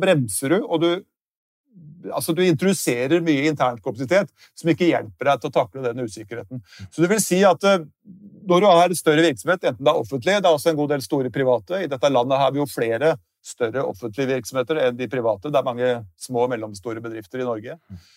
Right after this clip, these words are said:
Så, så, så, så er du antagelig dårlig rigget for å takle usikkerhet. Men vi har ikke noe eksakt måltall, hvor mange er det, og hvor mange er ikke det. Men min opplevelse er vel, det er vel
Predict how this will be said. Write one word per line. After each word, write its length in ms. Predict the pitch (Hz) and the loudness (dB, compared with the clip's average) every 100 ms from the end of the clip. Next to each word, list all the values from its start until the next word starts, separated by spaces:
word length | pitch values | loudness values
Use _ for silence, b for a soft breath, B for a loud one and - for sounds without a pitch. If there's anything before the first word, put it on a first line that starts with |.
| B B | B B
Så, 240 | - 214 214 | 2 4 4
så, 160 | 165 208 220 _ - | 2 0 0 _ -12
så, 240 | 156 220 220 175 247 _ _ _ 160 | -2 -2 -2 -10 -20 _ _ _ -14
så 400 | 139 - - 226 143 | -12 -8 2 4 4
er 100 | 139 | 2
du 320 | 185 196 196 180 - - _ _ _ _ _ _ _ _ 196 | 2 2 -2 -12 -20 -20 _ _ _ _ _ _ _ _ -2
antagelig 600 | 185 - 131 117 151 165 | 0 0 -2 0 0 2
dårlig 380 | 196 151 139 175 | 2 2 2 2
rigget 420 | 190 127 180 165 _ | 0 2 2 2 _
for 120 | 160 | -8
å 60 | 170 | -2
takle 340 | - 147 175 156 | -2 -2 -2 -2
usikkerhet. 560 | - 139 180 208 87 - b b | -2 -6 -2 -2 -4 -14 b b
Men 100 | 147 | 0
vi 80 | 165 | 4
har 100 | 147 | 2
ikke 120 | - | 0
noe 100 | 175 | -6
eksakt 400 | - 165 - - | 0 -2 -2 -2
måltall, 600 | 160 151 120 110 156 160 127 | 0 0 0 0 2 2 0
hvor 220 | 143 156 156 | 2 2 2
mange 260 | 139 139 | 2 2
er 260 | 131 131 127 | 2 2 0
det, 140 | 143 | -4
og 120 | 147 143 | -4 -4
hvor 200 | 143 143 | -2 -2
mange 240 | 127 120 | -2 0
er 140 | 135 143 | -2 -4
ikke 240 | 98 123 | -8 0
det. 140 | 185 175 _ _ _ 147 | 0 0 _ _ _ -2
Men 220 | 147 143 - - | -2 -2 -10 -10
min 300 | 143 143 156 | -4 0 2
opplevelse 600 | 147 151 147 160 175 202 | 2 2 2 0 -2 0
er 240 | 180 143 | 2 2
vel, 120 | 156 | 2
det 80 | 147 | 2
er 100 | 135 | 2
vel 180 | 185 175 | 0 -2